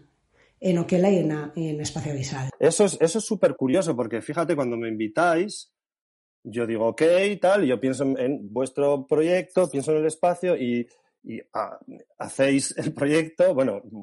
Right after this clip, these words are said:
Speaker 2: vamos, lo hacemos ahí telemático, como sea que se, se diga, y yo no me doy cuenta de esto hasta, o sea, quiero decir, hasta, hasta el momento de, de la inauguración. ¿Por qué? Porque de repente tengo amigos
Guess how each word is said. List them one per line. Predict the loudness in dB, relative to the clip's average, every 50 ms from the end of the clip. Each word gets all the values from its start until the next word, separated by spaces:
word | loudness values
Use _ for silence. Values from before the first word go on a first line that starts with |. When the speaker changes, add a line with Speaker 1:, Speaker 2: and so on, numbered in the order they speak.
| -12 _
Speaker 2:
vamos, | -10 -10 -10 -12 -4 -2 -2 0 0 -2 -4 -4 -8 -8
lo | -8 -8 -8 -8 -10 -12 -14 -16 -20 -20 -14 -12 -12
hacemos | -10 -8 -6 -4 -4 0 0
ahí | 2 2 2
telemático, | 0 0 0 2 2 2 2 4 2 2 4 2 0 4 4 2 4
como | 2 -2 -2 -4
sea | -2 0 0 0 0
que | 0 -2 -2 0 0 0 -2 -2
se, | -2 -4 -6 -6 _
se | -14 -8 -6 -2
diga, | 0 0 2 4 4 2 2 0 -6 -16 -16 -16 -16 -18 -20 -20 -20 -20 -20 _ _ _ _ _ _ _ _ _ _ _ _ _ _ _ _ _ _
y | -2 2
yo | 4 6 6
no | 6
me | 6 6
doy | 6 6 4
cuenta | 4 4 4 4 4 4 4 4 4 4 2 -2 -6
de | -6 -2 0 4 4
esto | 4 2 0 -4 _ 2 4 4 4 0 -2 -12 _ _ _ _ _ _ _ _ _ _ _ _ _ _ _ _
hasta, | -2 -2 -2 -2 0 2 2 2 2 0 -4
o | -6 -4 0
sea, | 0 0
quiero | 0 0 -2 -2
decir, | 0 -2 -2 -2 -4 -12 -16 -18 -14 -10 -6
hasta, | -6 -6 -4 -2 -2 -2 -2
hasta | -2 -6 -8 -4 -2
el | -2 0
momento | 0 0 0 0 2 4 4
de, | 4 4 2
de | -2 -2 0 2
la | 2 2
inauguración. | 0 -2 -6 -6 -8 -10 -8 -6 -6 -6 -6 -8 _
¿Por | -8 -8 -4
qué? | 0 0 -2 0
Porque | -2 -6 -6 -4 -4
de | -2
repente | -2 -2 -2 -2 -4 -4 -6
tengo | -6 -4 -2 -2
amigos | 0 0 0 2 2 2 0 0 -4